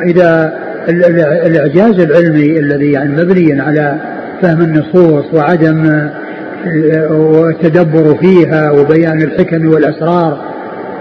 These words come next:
على وجه لا تكلف فيه ولا إخراج النصوص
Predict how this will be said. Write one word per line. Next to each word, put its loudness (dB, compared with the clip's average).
على -2
وجه 0
لا 0
تكلف 0
فيه 2
ولا 2
إخراج 0
النصوص 2